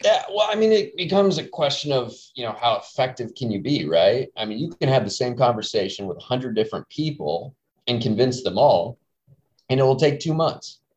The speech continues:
Or you can actually mass produce kind of the marketing and the branding and stuff and hit twenty thousand people and maybe convince half of them that didn't think so before. And it's a question of how you spend your resources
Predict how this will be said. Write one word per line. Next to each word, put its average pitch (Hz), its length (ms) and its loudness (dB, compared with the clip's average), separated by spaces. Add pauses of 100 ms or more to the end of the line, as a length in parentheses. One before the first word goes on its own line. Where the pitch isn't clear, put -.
(280)
Or 185 540 6
you 139 160 -4
can 143 140 -4
actually 123 440 -2 (100)
mass 104 400 0
produce 113 680 0
kind 110 240 -4
of 98 80 -6
the 95 60 -2
marketing 107 640 0
and 95 80 -6
the 76 60 -4
branding 107 480 -4
and 82 120 -8
stuff 87 400 0
and 87 120 -8
hit 101 280 -2 (640)
twenty 170 300 2
thousand 87 480 2
people 98 560 -6 (100)
and 120 80 0
maybe 123 200 0
convince 127 360 0
half 165 360 -2
of 90 120 -8
them - 200 -8 (240)
that 101 100 -2
didn't 98 320 -4
think 87 160 -4
so 78 220 -2
before. 69 480 -6 (400)
And 127 100 6
it's 131 140 4
a 139 40 2
question 160 400 4
of 120 200 2
how - 160 -2
you 113 120 0
spend 113 240 -4
your 107 120 -4
resources 101 680 -4